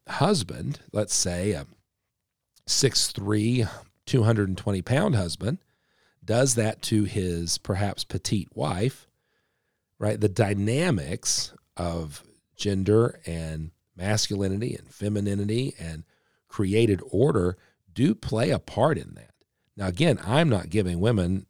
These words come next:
you know, the green light to hit their husbands, but I am saying that the impact is quite different from a wife who loses control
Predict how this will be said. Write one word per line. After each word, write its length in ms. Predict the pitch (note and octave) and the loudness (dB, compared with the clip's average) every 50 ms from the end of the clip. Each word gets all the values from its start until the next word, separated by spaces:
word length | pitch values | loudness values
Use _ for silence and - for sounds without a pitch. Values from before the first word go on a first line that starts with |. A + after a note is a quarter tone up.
| _ _ _ _ | _ _ _ _
you 80 | - F#2+ | -2 -2
know, 160 | E2+ D#2+ D#2 | -2 -2 -2
the 120 | D#2+ F2+ | -2 -4
green 320 | E2+ - G2+ G2+ G2+ G2+ F#2+ | -2 0 2 2 2 4 2
light 300 | F#2 F2+ F#2+ F#2 - - | 2 0 0 -2 -2 -2
to 100 | F#2+ F2+ | -2 0
hit 140 | G2 F2+ | 0 0
their 140 | - E2 D#2+ | 0 -2 0
husbands, 500 | D#2+ A#2 C#3+ C3 - - - - - - - _ - - _ - | 4 6 6 6 4 0 -8 -12 -12 -14 -14 _ -20 -20 _ -4
but 100 | A2+ A2+ | -2 2
I 60 | A2+ | 2
am 160 | C3 E3+ G3 | 2 2 2
saying 260 | F3 - - G2 F#2 | 2 2 2 2 2
that 100 | F2+ - | 0 0
the 160 | - G2+ F2 G#2 | -2 -2 -2 -2
impact 400 | D#3+ C4 - - C#3 F2 - - | -2 -2 -2 -4 -4 -4 -4 -4
is 100 | E2 - | -6 -6
quite 380 | - - G#2+ F2 D#2+ - - | -4 -2 -2 -2 -4 -4 2
different 460 | - B2 C3+ - - F2+ E2 D#2 - _ _ _ _ _ _ _ _ _ _ | 4 4 4 4 2 -2 -4 -4 -6 _ _ _ _ _ _ _ _ _ _
from 200 | _ - G2+ F#2 | _ -2 0 2
a 60 | F2 | 2
wife 480 | E2+ E2+ G#2 B2 C#3+ B2 G2 F#2 - - | 4 6 6 6 8 6 6 4 0 -2
who 420 | - G2+ F#2 F2 E2+ E2 E2 - - _ _ _ _ _ _ _ _ _ _ _ | -2 0 0 2 0 -2 -4 -6 -10 _ _ _ _ _ _ _ _ _ _ _
loses 640 | - F2+ F#2+ G#2+ G#2+ G2+ - F#2 E2+ - - - - - - | -8 -2 2 2 4 4 2 2 0 0 -2 -4 -6 -8 -6
control 720 | - F2 E2+ E2 - - G2+ F2+ F2 E2+ E2+ E2+ E2 - | -4 -2 -2 -2 0 2 2 4 4 2 2 0 -2 -4